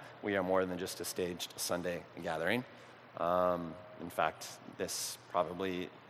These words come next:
is by no means the biggest part of what we do as a fellowship. Um, we concluded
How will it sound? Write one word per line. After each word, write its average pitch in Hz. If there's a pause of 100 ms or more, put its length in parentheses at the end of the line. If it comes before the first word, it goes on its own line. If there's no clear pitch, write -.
(280)
is 90
by 92
no 90
means 92
the 95
biggest 95
part 82 (440)
of 87
what 95
we 92
do 87 (320)
as 92
a 92
fellowship. 92 (520)
Um, 104 (1300)
we 147
concluded 123